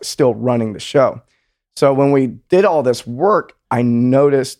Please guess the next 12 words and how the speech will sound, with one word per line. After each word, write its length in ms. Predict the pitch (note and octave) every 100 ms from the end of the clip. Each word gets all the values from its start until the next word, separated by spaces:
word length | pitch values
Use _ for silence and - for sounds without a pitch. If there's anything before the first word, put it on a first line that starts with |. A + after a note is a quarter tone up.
| -
the 100 | C#3
idea 380 | C3 A#2+ F3+ D#3+
is 240 | B2+ A#2
that 160 | A#2+ -
you 160 | C3+
actually 320 | B2 C#3 C#3
remove 640 | A#2 A#2+ A#2+ A#2+ C#3+ F#3+ C#3+
that. 320 | A2+ F2+ -
So 240 | - C3+ -
even 480 | C3 E3 D#3+ D#3 C3+
the 280 | A#2+ C3 A2+
subconscious 840 | - C#3+ C3+ D3+ C3+ C3 B2+ -